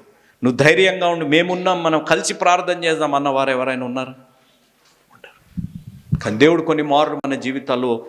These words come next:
చీకటిని అనుమతించేది, వెలుగులో కనపడని కొన్ని పరిస్థితులు నీ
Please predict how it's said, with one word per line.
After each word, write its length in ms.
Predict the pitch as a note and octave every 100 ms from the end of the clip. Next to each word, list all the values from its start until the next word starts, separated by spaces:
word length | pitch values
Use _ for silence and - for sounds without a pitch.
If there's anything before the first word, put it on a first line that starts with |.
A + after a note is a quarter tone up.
| -
చీకటిని 560 | - - F#3 F#3 F#3 D#3+
అనుమతించేది, 960 | C3+ C#3 C#3+ C3+ B2 B2 G2+ G2 F2 - _ _ _ -
వెలుగులో 540 | F#2 C3 D#3+ E3 E3
కనపడని 640 | D#3 C3 C3+ D3 D3 C#3+ C#3
కొన్ని 260 | - C3
పరిస్థితులు 760 | B2 A#2+ A#2 - - - G#2 G2+
నీ 120 | G2+